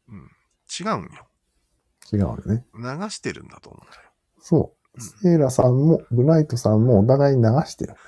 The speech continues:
Speaker 1: <laughs>
Speaker 2: これは。<laughs> まあ、どうでもいいわ。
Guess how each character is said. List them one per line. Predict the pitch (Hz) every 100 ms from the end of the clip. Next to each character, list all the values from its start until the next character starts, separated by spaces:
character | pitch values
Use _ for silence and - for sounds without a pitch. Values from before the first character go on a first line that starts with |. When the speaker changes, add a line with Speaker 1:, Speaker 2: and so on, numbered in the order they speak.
| - _ _ _ _
Speaker 1:
<laughs> | 185 - 143 - 143 - - - _ _ _ -
Speaker 2:
こ | 98
れ | 73
は。 | 60 -
<laughs> | - _ 156 - 143 - - - _ _ _ _ _ - - - - - - _ _ _ _ - - - - _ -
ま | 98 78
あ、 |
ど | 85 90
う | 90
で | 95
も | 107
い | 160
い |
わ。 | 90